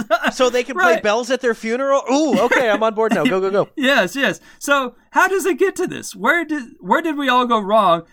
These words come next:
Speaker 1: from putting a banana in the baby's mouth to sending them to school with a bag full of, uh, you know,
Speaker 2: Carbs.
Speaker 1: stimulants that is going to cause this child to act in irrational ways?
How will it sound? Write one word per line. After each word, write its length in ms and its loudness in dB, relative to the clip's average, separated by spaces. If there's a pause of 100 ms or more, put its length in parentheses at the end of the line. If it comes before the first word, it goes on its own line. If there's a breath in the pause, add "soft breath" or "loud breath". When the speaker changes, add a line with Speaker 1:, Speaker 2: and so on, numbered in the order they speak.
Speaker 1:
from 220 0
putting 320 -2
a 60 0
banana 440 2
in 180 0
the 80 2
baby's 340 0
mouth 400 0 (140 soft breath)
to 260 0
sending 340 0
them 160 0
to 80 2
school 580 0 (160 loud breath)
with 420 2
a 120 2
bag 360 2
full 320 -2
of, 260 0 (280 soft breath)
uh, 300 4 (460)
you 100 -6
know, 200 4
Speaker 2:
Carbs. 160 -4
Speaker 1:
stimulants 880 0
that 320 -2
is 180 -2
going 240 0
to 80 -8
cause 320 -2
this 140 -8
child 420 4
to 180 -4
act 300 -2
in 160 -4
irrational 640 -2
ways? 300 -4